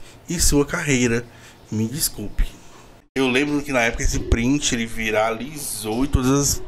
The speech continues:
páginas da Calcinha, nos grupos do Facebook. Eu até enviei pra Paulinha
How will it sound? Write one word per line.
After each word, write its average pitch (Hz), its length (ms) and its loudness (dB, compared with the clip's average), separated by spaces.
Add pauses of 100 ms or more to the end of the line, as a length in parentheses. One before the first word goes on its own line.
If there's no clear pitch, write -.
(120)
páginas 120 380 2
da 117 80 0
Calcinha, 110 560 2
nos 110 180 2
grupos 110 680 -2 (420)
do - 60 -4
Facebook. 110 800 0 (540)
Eu 123 160 4
até 135 240 0
enviei 160 320 0
pra 160 140 -4
Paulinha 175 760 0